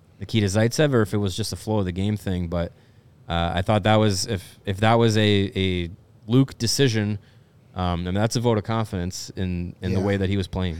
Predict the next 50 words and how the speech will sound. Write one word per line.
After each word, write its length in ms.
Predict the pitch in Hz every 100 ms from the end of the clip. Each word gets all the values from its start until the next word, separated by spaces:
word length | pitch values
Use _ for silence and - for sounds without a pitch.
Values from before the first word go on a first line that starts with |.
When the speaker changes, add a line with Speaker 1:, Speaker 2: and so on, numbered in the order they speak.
| 92 - -
Speaker 2:
Yeah, 380 | 156 160 151 143
I, 60 | 156 165
it, 200 | 156 156 -
I 100 | 151
don't 120 | 147
know. 240 | 147 127
H-, 40 | 101 123
I 100 | 117
have 320 | 120 117 110
to 80 | -
go 140 | 98 113
back 300 | 113 113 110
and 100 | 98
check. 300 | - 113 -
Were 180 | 90 127
the 80 |
Hawks 340 | 123 160 190 -
just 300 | - 139 -
getting 240 | 143 139
off 240 | 120 127 -
a 60 | - - _
penalty 340 | - 113 139
kill 320 | 139 - 147 139
there 180 | 139
too? 400 | 135 - 131 139 143 _ -
Speaker 1:
Might 180 | 107 98
have 80 | 80
been, 200 | 76 78
Speaker 2:
So 120 | 82
Speaker 1:
yeah. 120 | -
Speaker 2:
it 40 |
might 160 | 120 143
have 100 | 131
been, 560 | 120 120 113 110 107 - - -
uh, 240 | 104 95
Seth 440 | 95 - 123 -
needed 260 | - 117 107
a 20 |
breather 540 | 101 104 113 107 107 98
Speaker 1:
Could 20 |
have 80 | 113
Speaker 2:
for, 40 | 101
Speaker 1:
been, 120 | 85
Speaker 2:
for 100 | 85
Speaker 1:
yeah. 240 | 90 87 90
Speaker 2:
killing 320 | - 123 113
off 160 | 110 -
that 200 | 107 90
penalty. 580 | 113 107 107 104 101 95 - - - _ _
Um, 580 | 98 98 95 90 85